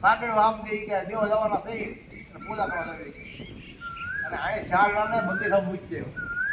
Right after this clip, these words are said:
જે પેલો વહેલો આવે ને અંધારાનો, એનું માથું કાપી. અને અંદર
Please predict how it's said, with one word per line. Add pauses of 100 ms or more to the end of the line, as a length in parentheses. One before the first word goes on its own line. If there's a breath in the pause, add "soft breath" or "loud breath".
(120)
જે
પેલો
વહેલો
આવે
ને
અંધારાનો, (300)
એનું
માથું
કાપી. (1300)
અને
અંદર